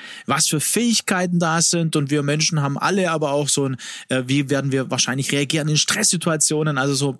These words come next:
die blinden Flecken auch wahrzunehmen. Aber es geht nicht darum zu sagen, das ist gut und das ist schlecht, sondern du bist als Persönlichkeit, so wie du bist,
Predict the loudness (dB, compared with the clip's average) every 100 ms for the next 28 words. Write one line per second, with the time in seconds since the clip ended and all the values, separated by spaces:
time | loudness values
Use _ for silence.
0 | -4 0 0 0 0 0 0 0 0 0
1 | 0 -4 -8 -14 -6 -2 0 2 2 2
2 | 2 2 2 0 -4 -12 -12 -2 0 2
3 | 2 0 0 2 2 2 0 0 0 2
4 | 2 2 2 2 0 0 0 2 2 0
5 | 2 2 2 2 0 2 2 2 2 0
6 | 0 -2 0 -2 -4 -10 -16 -16 _ 0
7 | 2 2 2 -2 -2 -2 0 2 2 0
8 | -2 0 2 2 0 -2 -2 0 0